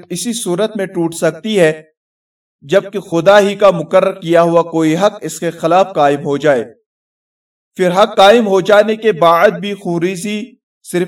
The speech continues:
اس حد تک ہونی چاہیے جہاں تک حق کا تقاضا ہو۔ قتل میں اسراف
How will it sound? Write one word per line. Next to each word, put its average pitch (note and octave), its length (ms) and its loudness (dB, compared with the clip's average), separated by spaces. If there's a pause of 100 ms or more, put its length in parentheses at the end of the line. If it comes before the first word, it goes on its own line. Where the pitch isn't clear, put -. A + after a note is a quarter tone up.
اس A#3 260 -6
حد G#3 80 4
تک G3+ 280 -2
ہونی F#3+ 340 -4
چاہیے D#3+ 560 0 (380)
جہاں F#3+ 260 0
تک F3+ 280 -4
حق F3+ 200 -2
کا D#3+ 100 2
تقاضا D#3 520 0
ہو۔ G#2+ 220 -10 (720)
قتل A3+ 320 2
میں B3+ 160 0
اسراف G#3+ 360 0